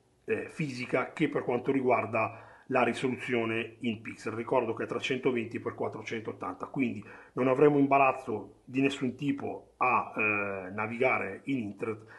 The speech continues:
ma chiaramente dovremo adeguarci a delle dimensioni,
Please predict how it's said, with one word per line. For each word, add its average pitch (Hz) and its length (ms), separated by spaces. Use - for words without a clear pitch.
ma 120 100
chiaramente 117 460
dovremo 117 300
adeguarci 113 520
a 113 40
delle 110 180
dimensioni, 113 680